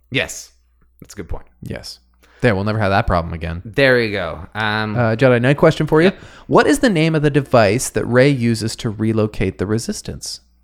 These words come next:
Speaker 2: and Leia? It's what, it's what, uh, Finn is planting in the, in the shuttle.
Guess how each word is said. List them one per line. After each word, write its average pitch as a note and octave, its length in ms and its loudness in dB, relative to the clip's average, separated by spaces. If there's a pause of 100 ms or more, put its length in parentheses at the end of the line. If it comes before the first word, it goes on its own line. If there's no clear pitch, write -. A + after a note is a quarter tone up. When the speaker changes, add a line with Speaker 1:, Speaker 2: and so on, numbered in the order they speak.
(140)
Speaker 2:
and B2 160 -4
Leia? D#3 300 -8 (760)
It's - 180 -4
what, B2 260 2
it's - 200 -8
what, G#2+ 340 -2
uh, G2+ 160 -4
Finn A#2+ 220 -2
is G2 100 -4
planting F#2+ 420 -6
in F2+ 140 -6
the, F2+ 260 -8
in F2+ 80 -12
the F#2 80 -10
shuttle. - 340 -8